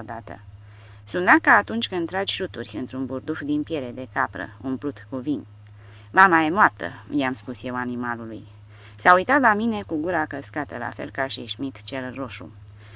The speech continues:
Se uitau ca tâmpiții, de parcă m-aș fi prefăcut în cal sau altă parascovenie. Schmidt văzuse destule chestii ciudate la el la Balamuc. Se zvonea chiar că a sugrumat doi furioși care îl atacaseră pe paznic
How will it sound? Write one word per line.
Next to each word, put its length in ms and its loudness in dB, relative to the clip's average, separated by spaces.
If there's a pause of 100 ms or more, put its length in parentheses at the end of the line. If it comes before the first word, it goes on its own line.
(100)
Se 160 4
uitau 300 4
ca 140 4
tâmpiții, 680 -4
de 200 -2
parcă 280 4
m-aș 220 2
fi 100 -6
prefăcut 560 -6
în 180 -2
cal 220 -4
sau 300 -6
altă 340 -4
parascovenie. 840 -8 (540)
Schmidt 280 4
văzuse 440 4
destule 460 -2
chestii 400 -10
ciudate 460 -6
la 180 -6
el 80 -8
la 160 -6
Balamuc. 600 -8 (340)
Se 160 0
zvonea 380 0
chiar 200 -2
că 120 -4
a 60 2
sugrumat 540 -2
doi 260 -2
furioși 420 -4
care 280 -4
îl 160 -8
atacaseră 720 -8
pe 180 -14
paznic 400 -4